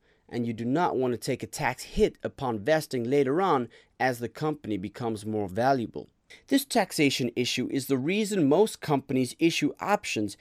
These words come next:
instead of restricted stock. It is not attractive to most employees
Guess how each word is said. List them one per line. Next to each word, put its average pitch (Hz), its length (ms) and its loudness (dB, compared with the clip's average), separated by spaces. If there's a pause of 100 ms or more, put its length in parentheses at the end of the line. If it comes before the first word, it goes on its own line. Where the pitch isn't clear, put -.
(220)
instead 160 680 6
of 120 160 6
restricted - 560 -4
stock. - 500 -2 (800)
It 151 80 0
is 165 140 0
not 208 180 6
attractive 139 540 0
to 120 100 -6
most 135 300 2
employees 117 760 -2